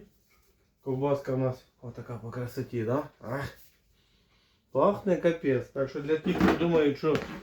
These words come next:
копчене дуже там вредне для організму, то я вам скажу, що, е, тут задимлення було, ну, на протязі тридцяти хвилин. В принципі,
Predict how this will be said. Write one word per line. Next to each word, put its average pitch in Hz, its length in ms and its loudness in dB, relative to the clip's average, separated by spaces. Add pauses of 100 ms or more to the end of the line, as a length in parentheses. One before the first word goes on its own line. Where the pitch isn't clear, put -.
(320)
копчене 156 440 0
дуже 147 280 -2
там 135 180 -2
вредне 139 360 2
для 131 160 -2
організму, 135 680 0
то 123 120 -4
я 135 100 6
вам 143 180 2
скажу, 131 440 -4
що, 120 260 -4 (460)
е, 120 280 0
тут 226 280 2
задимлення 180 580 6
було, 160 360 4
ну, 151 100 2
на 143 140 4
протязі 135 400 0
тридцяти 123 380 -4
хвилин. 117 380 2 (420)
В - 20 -20
принципі, 180 340 4